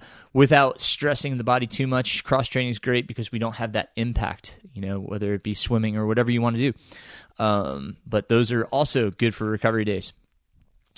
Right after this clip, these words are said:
So, um, you know, uh, I would say, you know, in, in my training, I typically have one to two recovery days.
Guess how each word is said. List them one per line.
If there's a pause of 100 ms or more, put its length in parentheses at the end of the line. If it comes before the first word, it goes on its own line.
(140)
So, (600)
um, (340)
you
know, (160)
uh, (100)
I
would
say, (160)
you
know,
in,
in
my
training,
I
typically
have
one
to
two
recovery
days.